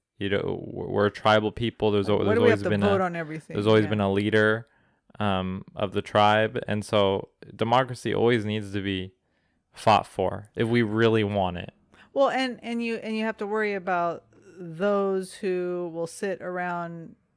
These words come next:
Speaker 2: discussing, discussing, discussing, and not making a decision and, until everybody's all confused, and then you vote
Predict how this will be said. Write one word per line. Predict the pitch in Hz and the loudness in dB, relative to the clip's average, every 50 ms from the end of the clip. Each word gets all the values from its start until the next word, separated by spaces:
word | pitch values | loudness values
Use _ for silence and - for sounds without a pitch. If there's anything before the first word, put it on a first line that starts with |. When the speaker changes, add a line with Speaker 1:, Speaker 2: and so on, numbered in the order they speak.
| _ _ _ _ - 156 156 | _ _ _ _ -20 -18 -16
Speaker 2:
discussing, | 156 165 - - - - 190 190 190 - 202 185 185 175 | -14 -16 -16 -12 -6 -4 -4 -4 -4 -8 -12 -10 -10 -8
discussing, | 165 165 - - 190 180 180 - 185 165 | -8 -10 -8 -6 -6 -6 -6 -8 -10 -10
discussing, | 156 160 - - - 185 185 185 - 185 175 165 | -12 -12 -10 -6 -6 -6 -6 -6 -10 -14 -14 -12
and | 160 160 | -12 -8
not | 160 160 156 147 - - - | -8 -8 -8 -8 -10 -14 -16
making | 170 165 170 165 165 - 170 160 | -14 -12 -12 -12 -12 -12 -12 -12
a | 151 | -10
decision | 147 160 - - 202 190 180 170 175 170 165 165 165 165 165 | -10 -10 -8 -4 -4 -4 -4 -4 -8 -10 -8 -10 -10 -12 -14
and, | - 160 170 165 - - | -14 -14 -14 -14 -12 -10
until | 180 185 - - 208 180 175 | -10 -10 -6 -4 -2 0 0
everybody's | 190 208 262 254 233 233 220 185 | 0 -2 -2 -4 -2 -2 -2 0
all | 196 185 196 | 0 0 -2
confused, | 196 - 202 190 185 - 196 185 185 175 160 | -2 -4 -8 -8 -6 -6 -2 -2 -2 -2 -4
and | 175 175 | -6 -8
then | 175 180 175 175 | -6 -6 -6 -6
you | 175 170 | -8 -8
vote | 156 160 196 196 185 175 185 - | -4 -2 0 2 2 0 -2 -6